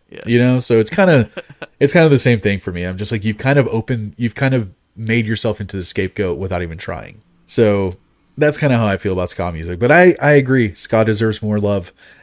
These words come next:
Speaker 2: And live is great. And it's funny because my, one of my favorite genres to see live is very related to that, and it's reggae.
Speaker 1: Okay.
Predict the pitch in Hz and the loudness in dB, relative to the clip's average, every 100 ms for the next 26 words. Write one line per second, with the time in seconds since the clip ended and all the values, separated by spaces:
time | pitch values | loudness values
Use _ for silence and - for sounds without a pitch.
0 | - 196 185 120 110 - _ _ 113 110 | 0 4 4 4 0 -8 _ _ 2 4
1 | 127 143 143 _ - 113 98 110 80 - | 6 4 0 _ -8 -6 -2 0 0 0
2 | _ _ _ - 139 139 139 143 143 - | _ _ _ -16 -8 -2 -2 0 -4 0
3 | 185 147 117 120 110 110 120 120 117 120 | 0 0 0 -2 0 0 2 2 0 -2
4 | 113 120 110 113 110 _ - 117 104 104 | -4 -2 0 -2 -4 _ -6 -2 -2 -2
5 | 92 98 92 95 - - - 92 85 87 | -6 -6 -4 -4 -6 -8 -8 -6 -4 -4
6 | 95 110 95 101 98 98 95 160 175 92 | -6 -8 -4 -4 -2 -4 -2 -2 -2 -4
7 | 95 85 65 - 107 104 127 160 85 - | -8 -8 -8 -6 -6 -4 -6 -6 -8 -14
8 | - _ _ _ _ _ _ _ - - | -20 _ _ _ _ _ _ _ -20 -20
9 | _ _ _ _ _ _ _ 180 247 370 | _ _ _ _ _ _ _ -8 -6 -8
10 | - - 123 101 - | -14 -20 -20 -20 -20